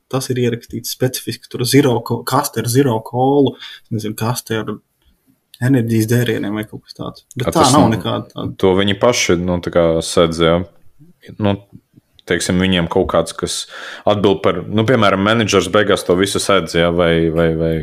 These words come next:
Speaker 2: vai kā?
Speaker 1: Jā,
Speaker 2: Nu,
Speaker 1: zini
Speaker 2: tās
Speaker 1: kā,
Speaker 2: izmaksas.
Speaker 1: šitas laikam būs tas, ko es tev nemācēšu atbildēt.
Speaker 2: Jā.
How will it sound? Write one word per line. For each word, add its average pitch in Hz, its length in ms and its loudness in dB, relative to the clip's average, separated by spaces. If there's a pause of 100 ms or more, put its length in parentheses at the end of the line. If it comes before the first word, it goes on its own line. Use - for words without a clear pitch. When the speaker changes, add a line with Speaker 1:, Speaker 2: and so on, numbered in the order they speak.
(180)
Speaker 2:
vai 80 180 -8
kā? 78 180 -8 (1800)
Speaker 1:
Jā, 135 120 2
Speaker 2:
Nu, 113 60 6
Speaker 1:
zini 139 100 6
Speaker 2:
tās 147 140 4
Speaker 1:
kā, 92 80 4
Speaker 2:
izmaksas. 82 320 -2
Speaker 1:
šitas 147 240 0
laikam 123 260 2
būs 120 200 -6 (100)
tas, 127 200 -6
ko 120 140 -6
es 117 80 -6
tev 123 140 -2
nemācēšu 120 480 -4
atbildēt. 120 480 -6 (300)
Speaker 2:
Jā. 73 180 -14